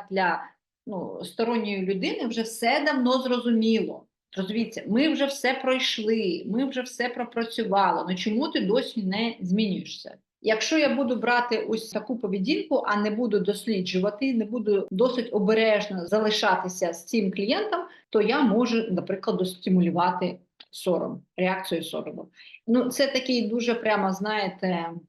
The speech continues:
яскравий приклад, але існують для людей, в яких багато цього архаїчного сорому,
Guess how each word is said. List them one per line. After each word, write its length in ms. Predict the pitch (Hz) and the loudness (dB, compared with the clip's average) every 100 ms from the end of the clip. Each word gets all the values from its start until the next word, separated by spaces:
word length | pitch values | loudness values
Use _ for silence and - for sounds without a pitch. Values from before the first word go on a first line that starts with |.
| _ - 180 - | _ -12 -12 -10
яскравий 640 | 180 208 - 285 339 214 - | -2 -2 0 0 2 2 0
приклад, 480 | 214 180 - - - | -2 -4 -4 -10 -4
але 240 | - 220 | 2 2
існують 800 | 285 - - - 262 269 240 240 - | 2 0 -2 4 6 6 4 0 -2
для 180 | 185 220 | 2 4
людей, 520 | 240 226 240 185 175 | 4 2 2 2 2
в 20 | |
яких 320 | 196 214 190 | -2 -2 -2
багато 440 | 180 202 220 196 190 | 0 0 -2 -4 -4
цього 300 | 226 180 185 | -2 0 0
архаїчного 720 | 190 - 294 - - 208 180 | 0 -2 -2 -2 -2 -2 -2
сорому, 440 | 196 190 - - | -2 -4 -4 -10